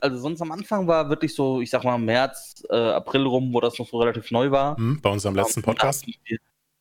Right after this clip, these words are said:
Speaker 1: genau, da hatten wir
Speaker 2: <laughs>
Speaker 1: relativ viele, ähm, Securities auch überall und sowas.
Speaker 2: Ja.
Speaker 1: Und, ähm, das ist jetzt alles gar nicht mehr der Fall.
Speaker 2: Exakt.
Speaker 1: Auch,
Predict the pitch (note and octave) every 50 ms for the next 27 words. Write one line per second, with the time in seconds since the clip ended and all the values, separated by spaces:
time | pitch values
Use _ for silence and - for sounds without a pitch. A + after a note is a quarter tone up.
0 | _ _ _ - D#3+ E3 F3 D3+ B2 A2+ G#2+ G#2+ G2+ - - E3 C3+ C#3 C3+ C3
1 | B2 A2+ B2 C3 C3+ C3+ - C#3 - - - D3+ C#3+ C3 B2+ A#2+ - _ _ _
2 | _ _ _ _ A2+ A#2 A#2+ A#2+ A#2+ A#2 - - - - D3+ F#3 G3+ - G#3 F#3
3 | - - - - D#3+ E3 F3 - D#3+ F#3 F#3 F3 D#3+ F3+ F3+ F3+ F#3+ G#3 G3+ -
4 | - _ _ - G2+ G2+ D3 - - _ _ _ - A#2+ B2 B2 B2 A#2+ - A2
5 | A#2 A#2 A#2 A#2+ A2 A#2+ - - - A#2 - C3 A#2 - - B2 A2+ - - B2+
6 | A#2+ C3 A#2+ B2 A#2 A2+ A2+ - - - G#2+ A2+ B2+ C3+ - - - - G#2 -
7 | - G2 - - _ _ _ _ _ _ _ - _ _ - G2+ G#2 G#2+ G#2 -